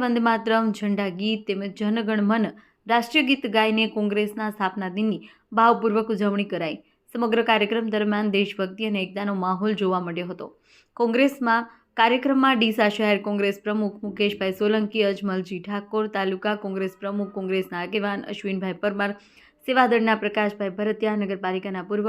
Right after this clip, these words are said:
પ્રમુખ વિપુલભાઈ શાહ, નગરપાલિકાના કોર્પોરેટર જગદીશભાઈ મોદી, ઇમરાનભાઈ તેમજ કોંગ્રેસના કાર્યકરો ભાવેશ માળી, કાંતિભાઈ પરમાર,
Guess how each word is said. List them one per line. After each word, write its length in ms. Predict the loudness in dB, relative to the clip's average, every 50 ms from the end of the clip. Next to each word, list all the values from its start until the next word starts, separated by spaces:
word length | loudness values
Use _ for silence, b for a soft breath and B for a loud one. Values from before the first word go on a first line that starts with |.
| -2 -2 -2
પ્રમુખ 340 | -2 0 0 0 -2 -4 -6
વિપુલભાઈ 560 | -8 -6 -4 -4 -4 -4 -4 -4 -4 -4 -4 0
શાહ, 180 | 0 0 0 0 b b b b b b _
નગરપાલિકાના 680 | -6 0 2 2 4 4 4 4 4 2 2 0 0 2 2
કોર્પોરેટર 580 | 2 0 2 0 -2 -2 0 0 0 0 0
જગદીશભાઈ 600 | 0 0 -4 -4 -2 -2 -4 -2 -4 -4 -4 -2 -2
મોદી, 280 | -2 -2 -2 -2 -4 -4 -4
ઇમરાનભાઈ 640 | -4 -2 0 2 2 2 2 2 0 2 0 0 0 0
તેમજ 240 | -4 -4 -6 -6
કોંગ્રેસના 560 | -8 -8 -4 -2 0 0 0 0 -2 -4 -6 -4
કાર્યકરો 440 | -2 -2 -2 -2 0 2 0 0 0 B B B B B B _ 2
ભાવેશ 380 | 4 4 6 6 2 0 0 0
માળી, 280 | 0 2 2 2 0
કાંતિભાઈ 580 | 0 0 -2 -2 -2 -2 -4 -4 -4 -6 -4 -2
પરમાર, 360 | 0 0 2 2 2 0 0